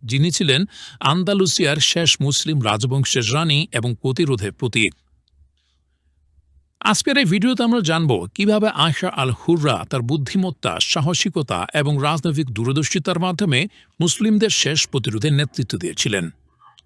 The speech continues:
তিনি শুধু একজন রানীই ছিলেন না, বরং ছিলেন একজন দক্ষ নৌনেত্রী, কূটনৈতিক এবং মুক্তচিন্তার প্রতীক।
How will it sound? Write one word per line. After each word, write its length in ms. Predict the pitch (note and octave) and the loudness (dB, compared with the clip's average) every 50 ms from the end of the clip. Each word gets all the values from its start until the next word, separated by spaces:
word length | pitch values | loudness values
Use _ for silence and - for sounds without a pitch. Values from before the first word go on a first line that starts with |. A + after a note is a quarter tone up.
| _ - - - - - - - - _ - | _ -20 -20 -20 -20 -20 -20 -20 -10 _ 0
তিনি 180 | - C4 D#4 | 2 2 4
শুধু 220 | D#4 C#4+ E4+ A#3+ C#4+ | 4 4 4 4 4
একজন 260 | B3+ A#3 G3 B3 A3+ | 2 2 2 2 2
রানীই 320 | F3 D#3 D#3 E3 F3+ F#3 | 2 2 2 2 0 0
ছিলেন 280 | C3+ - F3+ C3+ A#2 A2 | 0 0 0 0 0 0
না, 160 | G2+ G2 F#2+ | 0 -2 -2
বরং 300 | F#2+ C3+ D#3 E3 F#3 F3+ | -2 0 0 0 0 0
ছিলেন 300 | - - F#3 E3 E3+ E3 | 0 0 -2 -2 -2 -2
একজন 280 | E3 C#3+ C#3+ D#3+ C#3+ B2 | -4 -2 -2 0 0 0
দক্ষ 360 | G#2+ D3 D3+ - - - F3 | 0 -2 -2 -4 -6 -6 -4
নৌনেত্রী, 840 | D#3+ D#3 C#3 C#3 D3 D3 D3+ D3+ D3 C3 - - A#2 A2 A2+ F3 - _ _ | -2 0 2 2 2 0 0 0 -2 -2 -2 -2 -2 0 -2 -2 -4 _ _
কূটনৈতিক 680 | - D#3 D3+ - - E3+ D#3+ B2+ - C#3 D#3 - - - _ - | -4 -4 -4 -2 0 -2 0 0 0 0 0 0 -4 -12 _ -4
এবং 240 | C3+ A2+ A2 A2+ A2+ | -2 -2 0 0 2
মুক্তচিন্তার 680 | A#2+ D#3 D3+ - - D3 C3 - D3 C3 G#2+ - G#2+ F#2 | 2 2 2 0 -4 -4 -2 -2 -2 -2 -2 -4 -6 -4
প্রতীক। 400 | - - C3+ G2+ - G#2 F2 | -2 -2 0 0 0 -2 -2